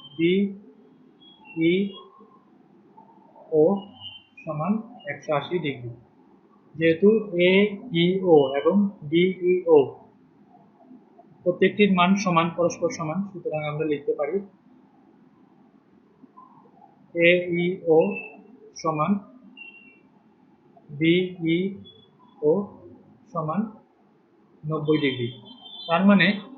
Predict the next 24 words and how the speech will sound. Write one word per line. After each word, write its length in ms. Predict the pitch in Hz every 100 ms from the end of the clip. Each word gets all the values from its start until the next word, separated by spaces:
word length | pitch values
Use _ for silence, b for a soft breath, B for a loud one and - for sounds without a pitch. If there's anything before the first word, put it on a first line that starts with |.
| - - _ _ _ _ _ _ _ -
ওপি 340 | 185 202 214 226 254
রেখা 280 | - 147 120 - - - 160
আমাদের 320 | 165 165 220 - - - -
স্পর্শ 320 | - 175 180 202 180
যা 80 | 185 185
ছিল 140 | 185 180 196 180
এবি, 180 | 151 120 123 160
এবিকে 340 | 170 175 180 247 - - _ - _ _ _
ই 80 | 196 208
বিন্দুতে 360 | 220 208 190 233 233 -
সমদ্বিখণ্ডিত 720 | 202 202 202 180 170 175 180 160
করছে, 260 | 127 135 120 - - _ _ _ -
লম্ব 240 | 170 190 196 180
দ্বিখণ্ডক, 460 | 170 147 131 117 - - - - - - -
একই 160 | 156 190 196
সাথে 160 | 202 196
লম্ব, 200 | 190 175 131 123
যেহেতু 280 | 147 156 196 226 - - - - _ _ _ _ _ _ - _ -
ওপি 200 | 185 208 190
রেখা 240 | 185 185 220 226 190
এবি 140 | 180 190
এর 80 | 190 196
উপর 140 | 208 208
লম্ব, 200 | 180